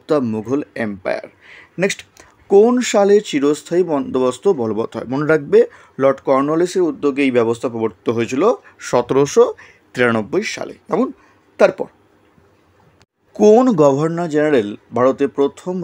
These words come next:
রেলপথ পতনের সিদ্ধান্ত নেন? ঠিক আছে, লর্ড ডালহৌসি। মেকলে মিনিট কত সালে গৃহীত হয়? আঠেরোশো পঁয়ত্রিশ সালে। ক্যালকাটা স্কুল বুক সোসাইটি কে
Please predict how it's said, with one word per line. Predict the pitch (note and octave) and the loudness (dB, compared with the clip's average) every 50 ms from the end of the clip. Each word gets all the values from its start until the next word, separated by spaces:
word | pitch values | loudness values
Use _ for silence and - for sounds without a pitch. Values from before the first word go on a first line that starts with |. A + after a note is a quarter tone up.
| C3+ C3 | -2 0
রেলপথ | C3+ C3+ C#3 - - D3 D3 D3 _ - | 0 0 -2 -2 -2 -4 -4 -4 _ -2
পতনের | C3 C3 - C#3 C3 C3+ C3+ C3 - - | -2 -2 0 -2 -4 -2 -4 -6 -6 -6
সিদ্ধান্ত | C3+ A2 G2 _ - A#2 A2+ G#2+ - - - | -8 -8 -8 _ -6 -6 -6 -6 -10 -14 -16
নেন? | - - - - _ _ - | -16 -18 -18 -20 _ _ -6
ঠিক | B2 C#3 F#3 | -4 -4 -2
আছে, | F3+ G#3+ E3 - _ - - - - _ - A#2+ A#2+ A#2+ A#2+ | -2 -4 -8 -8 _ -20 -20 -20 -20 _ -6 -2 0 2 4
লর্ড | B2 C#3 F3 D#3+ B2 G#2 | 4 4 2 0 -2 -2
ডালহৌসি। | G#2+ G#2+ G#2 G#2 G2 G#2+ G#2 F#2+ F2+ - - - _ - _ _ _ _ _ _ _ _ _ _ _ _ _ _ _ _ _ _ - - | -2 0 0 -2 -2 -4 -8 -8 -8 -14 -18 -18 _ -20 _ _ _ _ _ _ _ _ _ _ _ _ _ _ _ _ _ _ -8 -4
মেকলে | B2 C3 C#3 D3+ D#3+ D#3 - G3 F#3+ G3 G3 G3+ G#3 G3+ F3 D3+ C#3+ | 0 2 2 2 2 2 2 2 4 4 4 4 4 2 2 0 0
মিনিট | D3 D#3 E3+ F3+ F#3+ E3+ - - C#3 | 0 0 2 0 -2 -2 -4 -2 0
কত | C3+ C3+ C3+ E3 E3+ D#3+ | 0 2 2 0 -2 0
সালে | F3+ E3 D#3+ D#3+ D3+ B2+ | 0 2 2 2 0 0
গৃহীত | A#2+ A2+ A2+ A2+ G2+ - G#2 G2 F2 | -2 -4 -4 -4 -6 -6 -10 -10 -10
হয়? | F#2+ - - - - - _ _ - - A2+ | -12 -14 -14 -16 -18 -20 _ _ -4 -2 -2
আঠেরোশো | A#2+ - - D#3+ E3 E3 D3+ - - E3 - - | -2 -2 -2 -2 0 0 0 -2 -4 -6 -6 -4
পঁয়ত্রিশ | B2+ B2 A#2+ G#2 - C3 A2+ A2+ G#2 F#2 - | -6 -6 -6 -4 -6 -8 -8 -8 -10 -10 -12
সালে। | A2 - - - - - _ _ - | -14 -14 -14 -16 -18 -20 _ _ -2
ক্যালকাটা | D#3 C#3+ D#3 D#3+ - F3 E3+ F3 E3+ F#3 F#3 F#3+ F3+ F3+ | 2 2 2 2 2 0 0 0 2 2 0 0 0 -2
স্কুল | - - F3 E3+ F3 F#3 G3 G3+ G3+ E3+ D#3+ | -6 -2 0 2 2 2 2 -2 -4 -2 2
বুক | F3 F#3 F#3 F3+ - - | 0 0 0 0 -2 -4
সোসাইটি | D3 C#3 - D#3 D3+ D#3 D3 - D#3+ D#3+ D#3+ C#3+ _ _ | -4 -2 0 0 0 0 0 0 -2 -2 -2 -2 _ _
কে | - D3+ | -6 -4